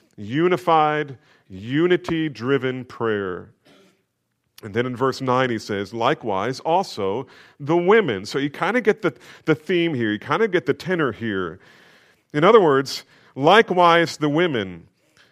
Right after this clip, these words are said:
He's saying, "As I have addressed concerns about the men in the body of Christ when the church gathers, so I have instructions for the women as well.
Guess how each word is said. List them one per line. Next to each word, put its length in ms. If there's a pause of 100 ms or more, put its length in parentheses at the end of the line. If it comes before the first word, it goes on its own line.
(280)
He's 260
saying, 340
"As 320
I 120
have 100
addressed 400
concerns 480
about 240
the 60
men 340
in 80
the 80
body 440 (320)
of 160
Christ 600
when 180
the 60
church 360
gathers, 480
so 600
I 260
have 260
instructions 640
for 160
the 100
women 300
as 140
well. 420